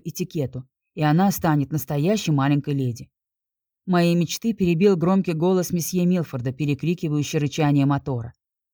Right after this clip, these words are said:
"Вы отличная гувернантка, мисс Кронс!"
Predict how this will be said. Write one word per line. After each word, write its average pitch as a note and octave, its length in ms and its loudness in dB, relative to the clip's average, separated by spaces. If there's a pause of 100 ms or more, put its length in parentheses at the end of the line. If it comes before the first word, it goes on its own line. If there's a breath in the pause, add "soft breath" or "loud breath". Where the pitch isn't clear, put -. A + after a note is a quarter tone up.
(280)
"Вы E3+ 240 4
отличная F#3 600 2
гувернантка, E3 680 2
мисс B2+ 220 -4
Кронс!" C#3+ 440 -4